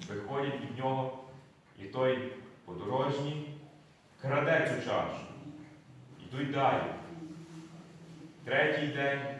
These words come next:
третій вечір. Знову їх приймають в домі, годують, переночували. Зранку мають виходити, і чоловік, цей, який прийняв, каже: «Вважайте, бо там є прірва, я віддам вам свого сина,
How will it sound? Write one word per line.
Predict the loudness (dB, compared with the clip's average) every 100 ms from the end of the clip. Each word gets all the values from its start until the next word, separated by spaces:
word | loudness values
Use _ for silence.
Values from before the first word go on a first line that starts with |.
| -12 -14 -4
третій | 0 0 0
вечір. | 0 2 2 2 0 -4 -8 -10 -16 -20 -20 -16
Знову | -10 -6 -2 -2
їх | -2 -2
приймають | 0 2 2 2 0
в |
домі, | 2 4 4 2 -2 -4 -10 -14 -12 -8
годують, | -6 0 0 2 0 -4 -6
переночували. | -4 -4 -4 -2 2 4 4 0 -2 -8 -14 -20 -8 -4 0 0 -2 0
Зранку | 2 2 2
мають | 4 6 6 4
виходити, | 4 6 6 4 0
і | -4 -2
чоловік, | -2 -2 -4 -4
цей, | -2 0
який | 0 -2
прийняв, | -4 -4 -2 -2 -2
каже: | 0 0 0 -4 -8 -14 -14
«Вважайте, | -8 2 4 4 2
бо | 2
там | 2 2
є | 0
прірва, | 0 0 0 2 2 2 -2 -6 -8 -8
я | -6 -4
віддам | -2 0 0 0 -4 -8 -6
вам | 0 0 0
свого | -4 -4 -4 -4
сина, | -4 -2 -2